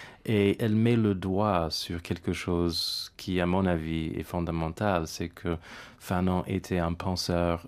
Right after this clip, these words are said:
de liberté. Et c'est la liberté qui est au cœur de ses travaux, pas la violence. La violence est là,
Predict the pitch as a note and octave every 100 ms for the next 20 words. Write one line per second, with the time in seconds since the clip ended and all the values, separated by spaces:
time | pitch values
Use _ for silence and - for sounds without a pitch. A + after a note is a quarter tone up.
0 | - F2 F2+ F2 F2+ E2+ E2 - E2 C2+
1 | - - - - - - - - E2+ G2
2 | F2 E2+ A2 G2 F#2+ - - F#2+ E2 D2+
3 | D2+ - - F2 E2 E2 F2+ E2+ - G2+
4 | E2+ D2+ C#2+ - - - - E2+ E2 D#2
5 | - D2 D2 C2+ - - - - - -
6 | F#2+ F#2+ - F2 D#2+ D#2+ D#2 D2 C#2 -
7 | F2+ F2+ A2 G#2+ G2 - F#2+ E2+ C#2 E2